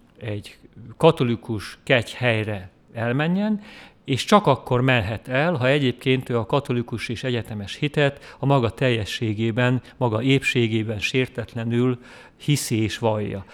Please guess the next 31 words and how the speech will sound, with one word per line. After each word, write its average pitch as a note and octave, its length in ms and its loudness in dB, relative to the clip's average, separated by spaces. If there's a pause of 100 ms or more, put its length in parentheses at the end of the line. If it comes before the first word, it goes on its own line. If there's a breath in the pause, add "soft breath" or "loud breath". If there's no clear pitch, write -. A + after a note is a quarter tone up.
(120 loud breath)
Ugye B2 220 4
ez A#2+ 140 4
a B2 200 6
hitvallás A2+ 680 -2
végén A2+ 300 0
szokott G#2+ 380 -6
lenni A2+ 260 -2
a, G#2+ 180 -4 (220 loud breath)
ez G#2+ 140 -6
a A2+ 60 0
tétel, A2+ 500 0
ez A2 80 0
a A2 60 0
záradék, A2+ 640 0
amikor, A2 500 -8 (540 loud breath)
ö, G#2 260 -8 (200)
egy-egy A#2 320 -2
egyházi A2+ 380 -2
hivatalba A2 600 -4
belép A2+ 400 -4
valaki, A#2 540 -2 (260 loud breath)
akkor A#2+ 500 -2
a A#2 60 2
hitvallás G#2+ 600 -2
után A2 280 -4
ezt - 220 -8
a F#2+ 140 -4 (320 loud breath)
tételt A2 520 -4
is, - 280 -6
ö, G#2+ 380 -4
elmondja. G#2+ 540 -2